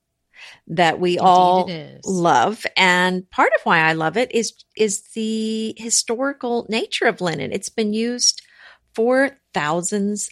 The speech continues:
Speaker 1: of years, actually. So it's, uh, and it's a very durable f-, fiber, but a lot of people don't know how to care for it. So we thought this would be a great topic for today.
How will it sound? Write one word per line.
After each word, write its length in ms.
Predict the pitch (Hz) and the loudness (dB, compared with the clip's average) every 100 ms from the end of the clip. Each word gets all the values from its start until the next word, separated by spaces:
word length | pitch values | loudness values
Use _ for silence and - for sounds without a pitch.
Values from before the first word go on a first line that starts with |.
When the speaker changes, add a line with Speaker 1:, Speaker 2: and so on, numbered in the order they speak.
| - | -8
Speaker 1:
of 180 | 240 233 | -8 -6
years, 680 | 226 285 508 523 - - - | -4 0 0 -2 -4 -6 -4
actually. 720 | - 110 - 151 76 64 180 - _ _ _ _ _ _ _ _ _ | -4 -4 -6 -6 -6 -8 -10 -18 _ _ _ _ _ _ _ _ _
So 320 | - - 196 185 | -12 -2 2 2
it's, 300 | 185 - - | 0 -2 2
uh, 200 | 190 165 | 2 2
and 120 | - 190 | 2 -2
it's 140 | 190 | -2
a 40 | |
very 300 | 190 196 214 | 0 0 0
durable 680 | 196 190 196 254 233 220 - _ _ | -2 0 0 -2 -4 -6 -12 _ _
f-, 240 | - - _ _ _ | -20 -20 _ _ _
fiber, 460 | 196 175 170 202 | 0 2 2 0
but 260 | 254 220 196 | 2 2 2
a 80 | 233 | 0
lot 160 | 240 254 | 0 -2
of 100 | 269 | -4
people 240 | 285 285 | -6 -4
don't 280 | 247 294 - | -2 -2 -2
know 100 | 269 | -2
how 140 | 185 | -2
to 80 | 156 | -4
care 240 | - 151 | -6 -8
for 220 | - 147 - | -6 -10 -10
it. 100 | - | -8
So 260 | 165 151 | -8 -8
we 120 | 156 190 | -8 -6
thought 220 | 196 196 | -6 -6
this 140 | 190 | -6
would 100 | 180 | -8
be 140 | 175 160 | -8 -10
a 40 | |
great 440 | 160 - 165 170 - | -10 -10 -6 -6 -8
topic 400 | - 151 160 - | -14 -14 -14 -14
for 80 | 131 | -14
today. 480 | - 160 - - | -10 -6 -4 -6